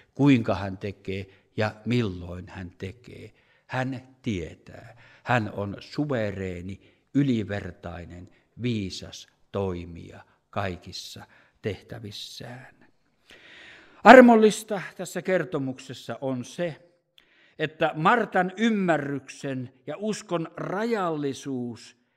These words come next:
ei estänyt Jeesusta toimimasta suuremmoisella tavalla.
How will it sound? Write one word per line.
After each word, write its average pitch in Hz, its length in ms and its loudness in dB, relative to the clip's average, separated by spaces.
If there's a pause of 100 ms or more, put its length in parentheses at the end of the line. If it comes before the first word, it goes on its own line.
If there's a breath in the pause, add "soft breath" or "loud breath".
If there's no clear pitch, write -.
(360)
ei 151 420 -2
estänyt 139 840 -8
Jeesusta 139 1080 -8
toimimasta 131 1000 -6
suuremmoisella 120 1500 -6
tavalla. 123 1040 -6